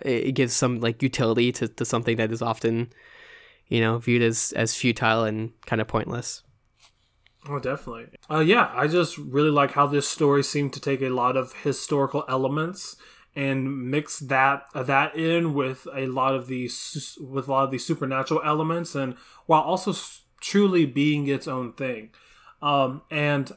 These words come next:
Speaker 2: I, and I do feel that the moment after the, uh, man died, that sort of, like, really small moment of them really believing in this sort of superstition and, and how it sort of clouded their,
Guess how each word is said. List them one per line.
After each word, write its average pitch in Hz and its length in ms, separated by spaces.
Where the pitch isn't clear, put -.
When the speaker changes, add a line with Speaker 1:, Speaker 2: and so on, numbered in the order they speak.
Speaker 2:
I, 147 180
and 151 180
I 143 80
do 160 260
feel 160 400
that 135 340
the 135 100
moment 139 440
after 135 420
the, 135 200
uh, 127 80
man 131 380
died, 127 500
that 135 300
sort 156 300
of, 139 80
like, 131 220
really 160 260
small 147 440
moment 143 600
of 135 240
them 131 300
really 139 280
believing 139 640
in 135 100
this 135 160
sort 135 240
of 120 160
superstition 160 1120
and, 135 320
and 139 140
how 147 460
it 147 220
sort 147 220
of 131 120
clouded 135 560
their, 127 440